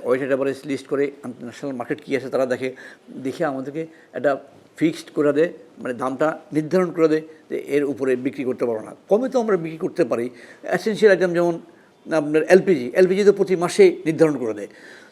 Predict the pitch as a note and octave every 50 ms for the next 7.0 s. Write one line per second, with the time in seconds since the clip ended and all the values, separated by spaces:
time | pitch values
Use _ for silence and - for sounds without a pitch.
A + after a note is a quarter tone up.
0 | _ - - - - - G#3+ A3 A3+ A#3+ A#3+ - - A#3+ - - A#3 A3 D#4+ E4
1 | D#4+ C#4 C#4+ C#4+ C4 G#3+ - D3+ D#3+ D3+ D#3+ E3+ F3+ E3 - F#3+ F#3 F#3 F3 D#3+
2 | C#3 C#3 D#3 D3+ D3+ - E3 D#3 D3+ C#3+ D3 C#3+ C#3+ - - E3 D3+ - - -
3 | - - - _ - B2+ C3 C#3+ C#3 C#3 C3+ D#3+ D#3 D#3+ D3+ - - D3 D3+ D3
4 | D3 D3 C#3+ C#3+ C#3+ C3 - - C3+ C3 C#3+ D3+ D#3 D#3 D#3+ D#3+ D#3+ - - -
5 | - - _ - - D3 D3 D3 D3 C#3 - - - C#3+ D3 D3+ D3+ C#3+ C3+ D#3
6 | C#3 C#3+ C#3+ - D3+ C#3+ D3 E3 D3 - D#3 D3 D3 C#3+ C3 C#3 C#3+ C#3 C3 B2+